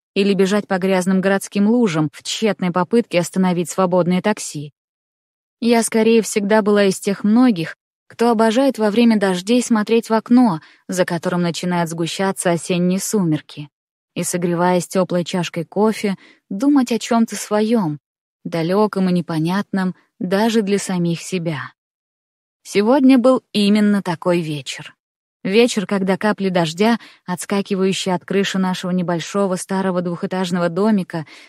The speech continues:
заставляли мою душу расслабиться под звучанием ненавязчивой, вибрирующей тяжести своего падения. Две недели назад, после неполного четырёхлетнего обучения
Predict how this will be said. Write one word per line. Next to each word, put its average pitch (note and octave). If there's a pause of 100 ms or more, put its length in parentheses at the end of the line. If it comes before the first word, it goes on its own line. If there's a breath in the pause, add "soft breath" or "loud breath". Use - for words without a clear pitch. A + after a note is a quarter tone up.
(160 loud breath)
заставляли G#3+
мою A#3
душу A3+
расслабиться G3+
под E3+
звучанием F3+
ненавязчивой, F3+ (260 loud breath)
вибрирующей F#3+
тяжести E3+
своего F3
падения. D3 (1300)
Две G3
недели F#3+
назад, F3+ (160)
после F3+
неполного F#3
четырёхлетнего F#3
обучения F#3